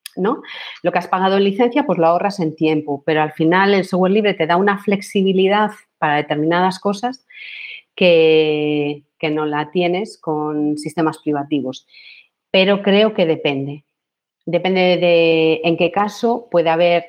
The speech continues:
herramientas que te dan una potencia que para conseguirlas con software libre tienes que unir varias y hacer integraciones.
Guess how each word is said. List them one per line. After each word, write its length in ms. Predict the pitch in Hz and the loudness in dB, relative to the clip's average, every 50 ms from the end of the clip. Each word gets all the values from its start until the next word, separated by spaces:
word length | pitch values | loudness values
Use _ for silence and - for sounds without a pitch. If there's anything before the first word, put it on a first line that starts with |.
| - - | -6 -4
herramientas 1000 | 175 165 - 156 165 180 185 196 208 214 214 208 214 220 226 226 - - - _ _ | -2 -2 -2 -2 -2 0 0 2 2 0 0 0 0 0 0 -2 -4 -12 -20 _ _
que 320 | - 180 165 160 160 156 160 | 2 2 4 4 4 2 2
te 100 | 160 156 | 0 0
dan 240 | 151 170 170 170 175 | 2 2 0 2 2
una 460 | 170 170 175 175 175 170 170 170 170 | 0 0 0 2 0 0 0 0 0
potencia 440 | - 185 180 180 220 220 214 226 233 | -2 -2 -2 0 -2 -2 -2 -2 -2
que 100 | 233 190 | -2 -2
para 220 | - 151 143 143 - | -2 -2 -4 -2 -2
conseguirlas 720 | 170 165 - - 165 160 185 196 190 170 139 135 - - | -4 -4 -4 -2 -2 0 0 0 0 0 -2 -4 -6 -4
con 160 | - 160 151 | -4 -4 -2
software 260 | - 170 156 170 185 | -2 -2 -2 0 0
libre 220 | 208 233 233 247 247 | 0 2 2 2 2
tienes 260 | 247 202 175 170 - | 2 0 0 -2 -2
que 100 | - 190 | -2 -2
unir 300 | 175 175 180 180 180 - - | 0 0 0 0 -2 -4 -4
varias 480 | 185 190 196 202 233 254 277 277 - _ - | -2 0 0 2 2 0 -2 -2 -6 _ -4
y 140 | 175 156 | -2 -2
hacer 220 | 143 131 - 190 170 | -2 -2 0 0 0
integraciones. 680 | 156 147 147 139 139 135 - - 220 160 135 147 - | 0 0 -4 -6 -6 -6 -4 -2 -4 -2 -4 -8 -14